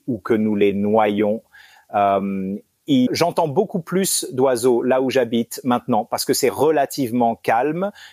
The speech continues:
que lorsque j'habitais sur la côte est, euh, de l'Amérique,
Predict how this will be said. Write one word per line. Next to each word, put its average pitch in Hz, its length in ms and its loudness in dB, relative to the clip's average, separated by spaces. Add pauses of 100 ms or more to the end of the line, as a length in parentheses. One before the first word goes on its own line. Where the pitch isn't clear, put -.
(120)
que 127 340 4
lorsque 135 380 0
j'habitais 123 400 0
sur 123 180 -2
la 113 100 0
côte - 320 0
est, 139 400 -2
euh, 113 220 2 (540)
de 117 140 2
l'Amérique, 120 520 0